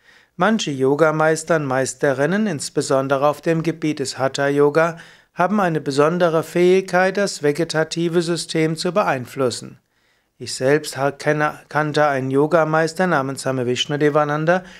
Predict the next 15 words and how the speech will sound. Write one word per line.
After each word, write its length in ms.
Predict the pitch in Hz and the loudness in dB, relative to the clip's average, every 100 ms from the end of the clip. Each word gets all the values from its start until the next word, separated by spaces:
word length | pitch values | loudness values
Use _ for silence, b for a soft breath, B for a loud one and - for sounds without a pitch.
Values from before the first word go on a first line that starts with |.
| B B _ | B B _
der 100 | 190 | -2
konnte 580 | 190 196 208 214 208 151 | 2 2 2 2 2 2
willkürlich 760 | 139 165 185 185 185 185 208 - | 2 4 2 2 4 4 2 0
seinen 340 | 143 135 139 | -2 -2 -4
Blutdruck 800 | 131 151 165 165 - - 151 160 | -4 0 2 2 -4 -2 0 0
erhöhen 640 | 165 117 117 147 180 185 160 | -2 -2 0 2 2 2 -2
und 180 | 131 | -4
senken, 580 | - 143 165 175 - 175 | -4 -2 -2 -6 -8 -2
er 120 | 160 | 0
konnte 340 | 139 139 135 131 | 0 -2 0 0
seinen 240 | 131 131 | 0 -2
Puls 460 | - 156 165 165 175 | -4 0 0 0 -2
erhöhen 500 | 165 147 156 170 170 | 0 0 0 0 -2
und 160 | 165 | -4
senken, 540 | 160 160 170 170 180 | -2 -2 -2 -6 -8